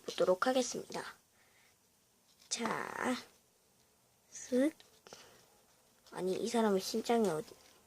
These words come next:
어, 여기 있구나. 가쪽을 펴놓고 심장 어디 있냐고 묻는 아이, 바보 같은 애. 심장을 꺼내보겠습니다. 자, 심장입니다.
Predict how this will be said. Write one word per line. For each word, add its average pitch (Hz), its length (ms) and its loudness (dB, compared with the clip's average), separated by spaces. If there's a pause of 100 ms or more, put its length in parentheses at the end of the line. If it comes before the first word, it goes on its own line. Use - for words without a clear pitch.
(600)
어, - 140 -8
여기 208 160 4
있구나. 190 400 4 (1400)
가쪽을 226 440 8
펴놓고 208 360 2
심장 220 340 4
어디 190 140 8
있냐고 190 360 4
묻는 190 520 2
아이, 180 200 -6 (160)
바보 - 280 -8
같은 - 320 -14
애. - 80 -20 (1500)
심장을 214 480 12
꺼내보겠습니다. 156 880 6 (2750)
자, - 120 -2 (380)
심장입니다. - 840 -4